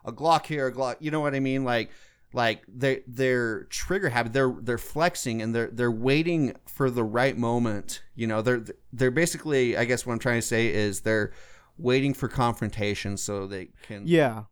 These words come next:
Speaker 1: you
Speaker 2: I hear
Speaker 1: know,
Speaker 2: what you're saying.
Speaker 1: yeah.
Speaker 2: It's like, I own a fuck ton of guns and I like buying guns, but I'm not trying
Speaker 1: But
Speaker 2: to
Speaker 1: you're
Speaker 2: be
Speaker 1: not like that.
Speaker 2: confrontational.
Speaker 1: You're not flexing.
Speaker 2: No,
Speaker 1: You know what I
Speaker 2: no.
Speaker 1: mean? You're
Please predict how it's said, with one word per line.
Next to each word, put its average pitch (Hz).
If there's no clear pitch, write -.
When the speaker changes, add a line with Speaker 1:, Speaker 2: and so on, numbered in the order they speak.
Speaker 1:
you 120
Speaker 2:
I 202
hear 214
Speaker 1:
know, 180
Speaker 2:
what 143
you're 139
saying. 127
Speaker 1:
yeah. 135
Speaker 2:
It's 113
like, 170
I 185
own 165
a 110
fuck 147
ton 156
of 127
guns 135
and 127
I 131
like 131
buying 139
guns, 135
but 131
I'm 156
not 165
trying 156
Speaker 1:
But -
Speaker 2:
to -
Speaker 1:
you're 147
Speaker 2:
be 262
Speaker 1:
not 247
like 156
that. 147
Speaker 2:
confrontational. 190
Speaker 1:
You're 196
not 214
flexing. 233
Speaker 2:
No, 127
Speaker 1:
You 143
know 151
what 156
I 226
Speaker 2:
no. 170
Speaker 1:
mean? 165
You're 156